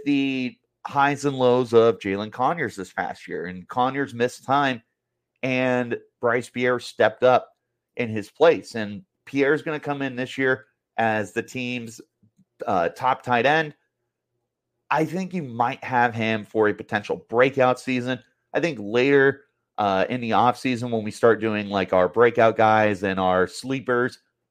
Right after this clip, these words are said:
you're probably gonna see Bryce Pierre on there because not a lot of people are gonna be aware of who he is. But I think he will be by the end of the year. The thing is, after him, it's a lot of guys that are unproven. So you've got Mar-,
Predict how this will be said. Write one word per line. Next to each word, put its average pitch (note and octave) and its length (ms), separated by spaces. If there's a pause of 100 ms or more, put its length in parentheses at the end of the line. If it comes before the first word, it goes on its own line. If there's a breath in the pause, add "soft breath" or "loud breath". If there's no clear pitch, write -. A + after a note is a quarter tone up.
(120)
you're C3+ 100
probably C3 360
gonna D3+ 140
see C#3+ 120
Bryce A2+ 300
Pierre A2 400
on F2+ 160
there F2+ 160
because G2 360
not A2 200
a C3+ 40
lot B2+ 220
of - 80
people A#2+ 240
are A2 80
gonna G#2 160
be G2+ 120
aware G2+ 300
of G2 120
who F#2 120
he F2 280
is. C3 400 (760)
But A2 140
I F#2+ 60
think F#2+ 220
he F#2 60
will F2+ 180
be F2+ 120
by E2+ 160
the E2 120
end F2 120
of E2 60
the F2 60
year. - 200 (880)
The B2+ 100
thing F3 280
is, E3 240 (120)
after B2+ 360
him, D3 440 (920)
it's C3 240
a C3 40
lot A2+ 480
of B2 140
guys A2 340
that G#2 140
are F#2 100
unproven. F#2 640
So A2+ 340 (380 loud breath)
you've C#3 240
got C3+ 480
Mar-, B2+ 440